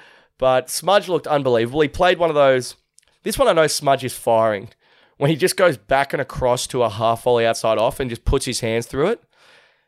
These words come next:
Just gets like a fucking Calypso power-up in his white wrists. It's unbelievable to see. And he looked unbelievable. He looked completely unfazed the whole time. I don't think he gave a chance. Double check that. I've just made it up.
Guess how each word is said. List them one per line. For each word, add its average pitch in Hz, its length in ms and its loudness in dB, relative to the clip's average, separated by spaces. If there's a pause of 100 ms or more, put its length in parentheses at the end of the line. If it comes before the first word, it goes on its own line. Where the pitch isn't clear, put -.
(140)
Just 170 200 -2
gets 190 160 -2
like 170 120 2
a 143 60 2
fucking 139 400 -2
Calypso 127 600 2
power-up 127 640 0
in 135 80 -4
his 104 180 -6
white 110 500 -4
wrists. 120 540 -6
It's 120 240 -12
unbelievable 127 640 0
to 107 60 -4
see. 113 420 -4 (720)
And 127 140 0
he 214 80 4
looked 233 180 0
unbelievable. 131 400 2
He 123 80 0
looked 190 180 -2
completely 190 460 0
unfazed 120 540 -2
the 120 160 -2
whole 123 120 2
time. 107 240 -2
I 107 60 0
don't 147 120 2
think 165 140 -2
he 135 60 -2
gave 131 220 2
a 120 40 -6
chance. 135 600 -4 (400)
Double 131 220 2
check - 260 -4
that. 131 340 0
I've 117 80 -8
just 107 160 -12
made 120 240 0
it 117 80 -2
up. 127 300 0